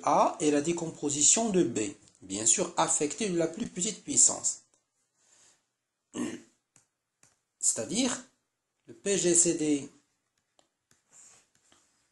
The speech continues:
A et B égale P G C D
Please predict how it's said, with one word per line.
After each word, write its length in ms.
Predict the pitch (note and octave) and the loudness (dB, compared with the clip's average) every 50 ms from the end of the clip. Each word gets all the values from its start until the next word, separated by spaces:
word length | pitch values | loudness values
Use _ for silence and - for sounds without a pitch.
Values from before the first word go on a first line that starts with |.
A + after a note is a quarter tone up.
| _ _ - _ _ _ _ _ - | _ _ -20 _ _ _ _ _ -4
A 320 | D3 D3+ C#3+ C3+ - - - | -2 0 0 0 -4 -6 -10
et 100 | B2 G2 | -12 -12
B 440 | F2+ F2 - G#2 A#2 D#3 G#3 C#4+ D4 - _ _ _ _ _ _ _ _ _ _ _ _ _ _ _ _ _ _ _ | -12 -10 -8 -6 -4 -4 -4 -6 -8 -10 _ _ _ _ _ _ _ _ _ _ _ _ _ _ _ _ _ _ _
égale 640 | - C#3+ B2+ A#2+ C#3 D#3+ G3 A3 G#3 D#3+ - - - _ _ _ _ _ _ _ _ _ _ _ _ _ _ _ _ _ _ _ _ _ _ _ _ _ _ _ _ | -6 -6 0 2 2 2 4 2 0 -2 -8 -10 -14 _ _ _ _ _ _ _ _ _ _ _ _ _ _ _ _ _ _ _ _ _ _ _ _ _ _ _ _
P 120 | - G3 F#3+ | -4 -2 0
G 160 | E3 E3+ E3 | 0 4 6
C 220 | - - D3 C#3 | 6 6 6 4
D 380 | A#2+ A#2 A#2 B2+ D3+ G3 B3 | 2 0 -2 -2 -2 -4 -6